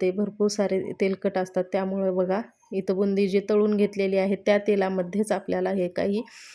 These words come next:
बुंदीला कोट होऊन जातात मसाले, त्यामुळं अजिबात याला तेल थोडं पण वापरू नका. तर बघू शकता, हे जे काही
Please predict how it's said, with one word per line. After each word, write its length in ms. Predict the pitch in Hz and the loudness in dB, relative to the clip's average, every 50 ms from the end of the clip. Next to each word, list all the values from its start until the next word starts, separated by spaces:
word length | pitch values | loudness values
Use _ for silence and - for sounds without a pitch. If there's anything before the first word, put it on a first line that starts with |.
| - - 247 254 254 - | -12 -8 -6 -6 -6 -4
बुंदीला 420 | 180 185 196 196 185 190 190 190 | -2 -2 0 0 2 2 2 0
कोट 340 | 190 - - 226 220 220 220 | 0 2 4 4 4 4 4
होऊन 220 | 220 208 202 202 190 | 2 2 2 2 2
जातात 340 | 190 175 180 180 175 - | 2 0 0 0 -2 -2
मसाले, 380 | 190 185 185 - 180 175 185 196 | -2 -4 -2 -2 -2 0 0 0
त्यामुळं 440 | 190 214 202 202 202 196 196 196 190 | 0 0 0 0 0 2 2 2 2
अजिबात 480 | 196 185 185 208 190 202 208 208 - | 0 0 0 0 2 2 2 2 2
याला 220 | 208 196 190 190 220 - - - - - - _ _ - | 2 2 2 0 -2 -4 -8 -18 -20 -20 -20 _ _ 2
तेल 180 | 214 202 202 196 - | 4 4 2 0 -2
थोडं 160 | 208 208 202 | 0 0 0
पण 180 | 202 - 226 233 | 0 0 0 0
वापरू 340 | 233 208 196 - 190 180 175 | 0 0 0 -2 -2 -2 -2
नका. 300 | 170 170 - - 214 262 - _ _ _ _ _ _ _ _ _ _ _ - | -2 -4 -4 -6 -6 -6 -8 _ _ _ _ _ _ _ _ _ _ _ -6
तर 80 | 196 190 | -4 -2
बघू 220 | 196 208 202 214 | 0 0 0 0
शकता, 340 | 208 - 208 208 - - 208 | 0 -2 -4 -4 -2 0 0
हे 220 | 208 208 214 214 | 2 4 4 4
जे 140 | 190 214 214 | 4 2 2
काही 360 | 208 214 214 214 202 214 233 | 2 2 2 2 2 2 0